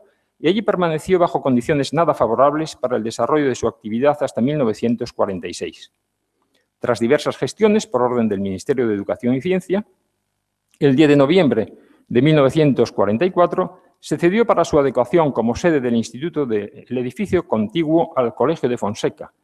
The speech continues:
construido a comienzos del dieciocho para acoger la biblioteca de este. Tras su rehabilitación, los nuevos locales fueron inaugurados solemnemente el tres de septiembre de mil novecientos cuarenta y seis, con la asistencia del ministro de Educación,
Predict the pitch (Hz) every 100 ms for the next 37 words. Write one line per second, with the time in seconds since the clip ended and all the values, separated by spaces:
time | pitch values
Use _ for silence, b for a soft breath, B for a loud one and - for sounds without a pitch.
0 | _ - - 131 151 139 107 139 135 104
1 | 104 139 180 165 147 160 151 135 117 -
2 | 135 127 104 98 101 110 - 87 - _
3 | _ _ _ _ _ _ _ _ - 127
4 | 156 127 131 123 120 113 131 190 208 226
5 | - - - 104 104 156 156 131 120 151
6 | 165 - 160 143 131 110 117 165 160 151
7 | 131 131 120 180 190 170 - 113 143 160
8 | 143 131 123 147 131 120 120 131 117 117
9 | 113 98 92 98 110 117 165 185 190 185
10 | _ _ _ _ - 123 143 156 220 190
11 | 165 131 131 160 147 123 107 98 127 -
12 | 180 190